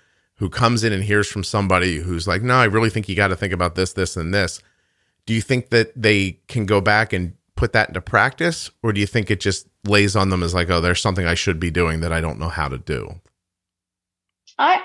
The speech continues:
Speaker 2: I think I'm changing the way they practice. What, uh,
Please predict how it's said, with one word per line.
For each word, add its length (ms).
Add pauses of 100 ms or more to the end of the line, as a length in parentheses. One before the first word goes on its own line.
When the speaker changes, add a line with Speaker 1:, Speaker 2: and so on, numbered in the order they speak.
Speaker 2:
I 200
think 340
I'm 240
changing 560
the 120
way 220
they 280
practice. 800 (320)
What, 320 (1120)
uh, 180